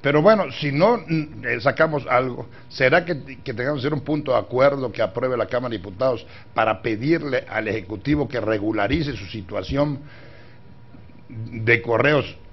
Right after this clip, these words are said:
lo antes posible y nos presente un programa? Bueno, eh,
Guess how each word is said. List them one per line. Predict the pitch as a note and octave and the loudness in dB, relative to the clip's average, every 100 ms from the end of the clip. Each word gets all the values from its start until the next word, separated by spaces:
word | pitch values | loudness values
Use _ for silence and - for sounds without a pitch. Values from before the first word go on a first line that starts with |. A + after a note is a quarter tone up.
| - | -4
lo | A#2 B2 | 4 6
antes | D3 B2+ | 6 2
posible | - G#2+ B2+ D3 C#3 | -6 -6 -2 0 0
y | - | -4
nos | A2+ G#2 | -6 -6
presente | A2 A2 C3+ B2 | -6 -4 -4 -4
un | A#2 B2+ C3 | -4 -4 -2
programa? | A2 A2+ C#3+ D#3+ G3+ D3 - - | 0 4 6 6 2 -2 -12 -14
Bueno, | C#3 A#3 E3+ B2 - - - - G#2+ | -10 -8 -10 -14 -20 -20 -16 -12 -10
eh, | G2+ | -8